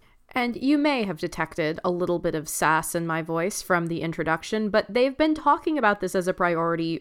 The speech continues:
for quite some time, but there have been a few road bumps.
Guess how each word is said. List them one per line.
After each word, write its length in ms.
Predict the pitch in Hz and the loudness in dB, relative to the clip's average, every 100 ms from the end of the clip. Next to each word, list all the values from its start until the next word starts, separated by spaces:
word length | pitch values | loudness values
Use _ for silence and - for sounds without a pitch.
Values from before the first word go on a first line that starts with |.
| - | -2
for 240 | 180 175 | 2 2
quite 360 | 170 - 165 - | 2 -2 -2 -2
some 160 | 156 | -6
time, 260 | 156 147 151 | -4 -4 -4
but 80 | 151 | 0
there 160 | 175 | 2
have 80 | 185 | 2
been 140 | 220 | 0
a 20 | 220 | -4
few 220 | 233 220 | -4 -4
road 560 | 180 160 175 170 165 | -4 -2 0 2 0
bumps. 440 | 160 - - - | -2 -4 -4 -8